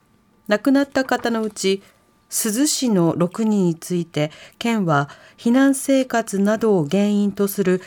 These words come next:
災害関連死だとしています。一方、岸田総理は自宅の復旧や仮設住宅の準備が整うまでの二次避難所を確保し、避難できる場所を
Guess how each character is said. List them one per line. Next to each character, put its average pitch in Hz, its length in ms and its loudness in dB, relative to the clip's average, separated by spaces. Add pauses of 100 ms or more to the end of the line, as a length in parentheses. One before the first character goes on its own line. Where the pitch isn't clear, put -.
(140)
災 269 400 2
害 269 320 2
関 262 340 -2
連 262 220 2
死 208 140 -6
だ 190 120 0
と 175 160 -4
し - 80 -4
て 147 140 -2
い 139 80 0
ま 135 140 -2
す。 - 200 -14 (1300)
一 202 160 -2
方、 190 280 2
岸 - 180 -4
田 247 140 0
総 233 200 -2
理 208 120 0
は 151 240 0 (180)
自 180 160 -6
宅 269 380 0
の 254 220 2
復 202 340 -4
旧 233 240 -4
や 202 240 0 (120)
仮 202 160 -2
設 277 360 0
住 302 240 2
宅 254 260 -2
の 160 140 4
準 254 260 4
備 262 160 2
が 165 140 2
整 254 520 2
う 240 60 2
ま 214 160 0
で 185 140 0
の 151 240 2 (340)
二 202 160 4
次 233 160 0
避 302 220 4
難 285 280 4
所 269 220 2
を 165 60 -2
確 196 300 -8
保 165 140 -2
し、 147 320 -4 (300)
避 262 180 4
難 247 240 2
で 208 140 2
き 220 140 -4
る 220 100 0
場 190 140 2
所 190 240 0
を 190 100 0